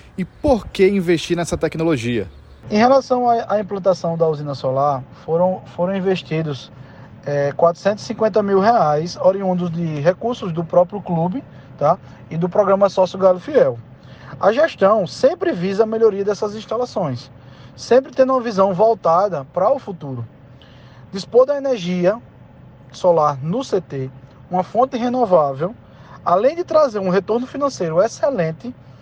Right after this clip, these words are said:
Speaker 2: coloca o clube em um seleto rol de clubes e empresas parceiras do meio ambiente. Esse olhar do, esse olhar para o futuro, gerando receita e modernizando nossas instalações,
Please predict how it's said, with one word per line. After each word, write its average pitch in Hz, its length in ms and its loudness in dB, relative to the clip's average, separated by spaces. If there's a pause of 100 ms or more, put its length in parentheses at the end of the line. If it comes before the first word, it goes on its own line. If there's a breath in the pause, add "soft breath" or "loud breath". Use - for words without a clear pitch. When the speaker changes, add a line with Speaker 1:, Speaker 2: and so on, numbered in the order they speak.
(320 loud breath)
Speaker 2:
coloca 208 340 4
o 285 100 -4
clube 220 300 -6
em 226 60 -8
um 240 100 -6
seleto 262 540 0
rol 165 360 0 (480 loud breath)
de 214 120 -6
clubes 247 500 -2
e 285 40 -4
empresas 196 460 -2
parceiras 202 440 0
do 214 60 -6
meio 202 160 -2
ambiente. 214 460 -6 (640 loud breath)
Esse 277 300 2
olhar 247 260 4
do, 262 120 -8 (200)
esse 240 220 4
olhar 269 160 4
para 233 140 -2
o 214 100 2
futuro, 160 580 -6 (480 loud breath)
gerando 190 400 2
receita 185 600 -2 (140)
e 196 80 -8
modernizando 220 720 2
nossas 196 340 0
instalações, 175 760 -2